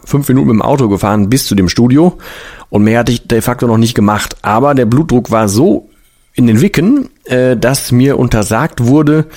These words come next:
äh, zu rudern oder zu laufen. Ich durfte nur Fahrrad fahren. Mehr hätten sie gesagt, wäre medizinisch nicht,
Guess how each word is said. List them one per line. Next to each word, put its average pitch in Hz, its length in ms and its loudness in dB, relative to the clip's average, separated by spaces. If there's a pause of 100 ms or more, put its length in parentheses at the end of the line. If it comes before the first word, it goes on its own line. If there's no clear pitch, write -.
(420)
äh, 117 400 2
zu - 160 0
rudern 196 720 2 (300)
oder 143 200 2
zu - 80 -2
laufen. 95 380 0
Ich 78 160 -6
durfte 123 320 0
nur 170 340 2
Fahrrad - 380 -4
fahren. 104 320 0
Mehr 117 320 2
hätten 117 260 -2
sie 107 300 2
gesagt, 107 340 -2
wäre 104 140 0
medizinisch 101 580 0
nicht, - 300 -2